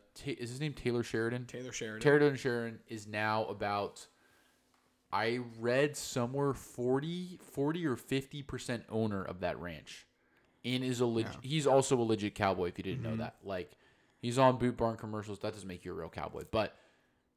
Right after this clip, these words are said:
Speaker 2: But yeah,
Speaker 1: but
Speaker 2: no,
Speaker 1: he
Speaker 2: he
Speaker 1: is a
Speaker 2: is, he's
Speaker 1: legit,
Speaker 2: legit.
Speaker 1: legit cowboy. How, and so, um, yeah,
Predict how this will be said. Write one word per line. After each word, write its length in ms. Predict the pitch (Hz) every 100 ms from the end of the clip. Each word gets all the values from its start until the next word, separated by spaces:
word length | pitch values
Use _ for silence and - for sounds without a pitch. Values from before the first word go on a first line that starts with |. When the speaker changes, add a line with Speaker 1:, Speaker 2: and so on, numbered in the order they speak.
| -
Speaker 2:
But 80 | 120
yeah, 200 | 123 104
Speaker 1:
but 140 | 120 123
Speaker 2:
no, 20 |
Speaker 1:
he 100 | 147
Speaker 2:
he 60 | 139
Speaker 1:
is 120 | 131
a 40 | 135
Speaker 2:
is, 60 |
he's 80 | 127 131
Speaker 1:
legit, 100 | 123
Speaker 2:
legit. 280 | 123 117 135
Speaker 1:
legit 140 | 151 -
cowboy. 540 | 113 101 95 95 90 - _ _ _ _ -
How, 200 | 123 - - _ - -
and 240 | 107 104
so, 560 | - 107 101 98 95 -
um, 500 | 95 95 95 90 92 - _ _ _ _ _ _ _ _ _ -
yeah, 260 | 98 107